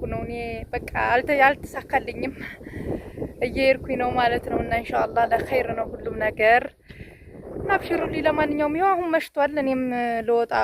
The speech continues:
እየተዘገጃጀሁ ስለሆነ ነው የቀረጽኩላችሁ። ቆይ ማስኪ ፋሚሊዎችን ሰላም ልበላቸው ብዬ ነው።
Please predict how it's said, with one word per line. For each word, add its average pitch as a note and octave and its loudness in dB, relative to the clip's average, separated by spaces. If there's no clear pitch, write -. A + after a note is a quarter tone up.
እየተዘገጃጀሁ G#3+ -4
ስለሆነ G#3+ 0
ነው G#3 0
የቀረጽኩላችሁ። G#3+ 0
ቆይ C4+ 0
ማስኪ A3+ -6
ፋሚሊዎችን A#3 -2
ሰላም B3+ 4
ልበላቸው B3+ 2
ብዬ B3 -6
ነው። D4 2